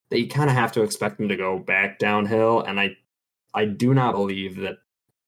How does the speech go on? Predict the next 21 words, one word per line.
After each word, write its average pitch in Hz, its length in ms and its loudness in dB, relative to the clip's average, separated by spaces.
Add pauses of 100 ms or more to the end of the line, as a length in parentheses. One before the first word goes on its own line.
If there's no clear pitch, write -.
uh, - 360 -4 (360)
Lauri 104 360 2
Markkanen 92 680 -2
performs 104 540 2
like 92 180 0
that 92 120 -6
again 92 260 -6
this - 180 -8
year. - 220 -6
Maybe 175 240 2
he 247 60 4
does. 208 340 2
Maybe 131 240 2
that's 143 200 4
just 139 200 -2
who 156 200 2
he 139 120 6 (480)
is 127 160 2
now. 98 180 2
But 98 260 -4
one 147 640 2